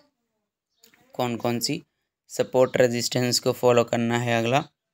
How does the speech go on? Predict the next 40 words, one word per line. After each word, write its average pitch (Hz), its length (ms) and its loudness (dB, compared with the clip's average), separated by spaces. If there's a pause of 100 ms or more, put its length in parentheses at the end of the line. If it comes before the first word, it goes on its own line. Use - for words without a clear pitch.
(300)
नाइन्थ 117 400 -4
नवंबर 117 520 0
के 120 160 0
दिन, 147 200 -2 (600)
तो 110 100 -12
वीडियो 117 360 -4
को 123 160 0
एंड 117 220 -2
तक 98 200 -6
देखना। 127 380 -4 (1000)
तो 117 200 -10
अगर 127 260 2
इसका 135 280 2
डेली 123 300 2
चार्ट 127 300 0
पे 123 100 -2
व्यू 117 240 -6
करें, 135 280 0 (1080)
स्टॉक 120 300 -6
यहाँ 117 160 -4
से 120 160 -4
डाउन 117 300 -2
गया, 117 180 0
फिर 123 220 -8
ऊपर, 120 340 -8
फिर 120 220 -12
डाउन, 120 340 -4 (1000)
फिर 123 220 -6
यहाँ 120 160 -2
से 120 140 -6
ऊपर 120 240 -6
जा 117 140 -2
रहा 123 100 0
है, 104 60 -8
तो 127 80 -4
ज़्यादा 117 300 -2
से 123 140 -6
ज़्यादा 120 260 2
यहाँ 123 200 4
से, - 300 -4